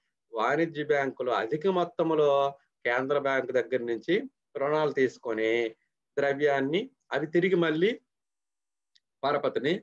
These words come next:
సృష్టిస్తాయి. తద్వారా ద్రవ్య సప్లై అనేటటువంటిది ఆర్థిక వ్యవస్థలో పెరిగిపోతుంది. So, అలా కాకుండా కేంద్ర బ్యాంక్ ఏం చేస్తది, ఒకవేళ ఆర్థిక వ్యవస్థలో ద్రవ్య సప్లైని తగ్గించాలనుకో, అప్పుడు ఏం చేస్తదంటే,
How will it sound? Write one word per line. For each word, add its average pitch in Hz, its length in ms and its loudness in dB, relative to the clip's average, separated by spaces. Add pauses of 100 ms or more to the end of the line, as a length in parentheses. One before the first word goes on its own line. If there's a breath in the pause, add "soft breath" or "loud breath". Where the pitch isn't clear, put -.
(260)
సృష్టిస్తాయి. 143 720 0
తద్వారా 113 880 0 (380)
ద్రవ్య 131 280 2
సప్లై 127 440 -2
అనేటటువంటిది 113 880 -2 (360)
ఆర్థిక 113 380 -4
వ్యవస్థలో 113 400 -2
పెరిగిపోతుంది. 82 960 -10 (420)
So, 190 200 -2
అలా 175 260 0
కాకుండా 160 920 -2 (400)
కేంద్ర 165 340 0
బ్యాంక్ 170 340 0
ఏం 160 220 2
చేస్తది, 151 500 2
ఒకవేళ 147 720 2
ఆర్థిక 139 580 -2
వ్యవస్థలో 139 460 0
ద్రవ్య 127 300 2
సప్లైని 139 480 -2
తగ్గించాలనుకో, 139 1120 0 (380)
అప్పుడు 165 240 -2
ఏం 170 200 4
చేస్తదంటే, 117 920 2